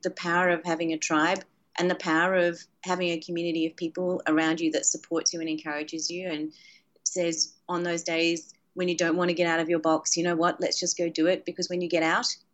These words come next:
it's just the most amazing experience. And so I went back and back and back, and what started off being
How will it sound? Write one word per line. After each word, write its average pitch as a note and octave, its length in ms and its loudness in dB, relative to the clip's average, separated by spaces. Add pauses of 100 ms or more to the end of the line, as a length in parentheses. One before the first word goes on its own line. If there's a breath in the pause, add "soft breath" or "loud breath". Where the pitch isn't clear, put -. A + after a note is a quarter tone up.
(140)
it's F3+ 160 2
just F3+ 160 0
the F3 60 -4
most E3 220 -2
amazing D#3+ 440 4
experience. D3+ 800 -2 (680 soft breath)
And F#3+ 340 0
so G#3 80 0
I G#3 40 2
went G3+ 220 0
back F3+ 280 0
and G3 100 -6
back F3+ 260 -2
and F#3 100 -6
back, E3 320 -2
and E3+ 280 -4 (360 loud breath)
what F#3 160 0
started F3+ 320 0
off F3+ 240 0
being E3+ 540 -2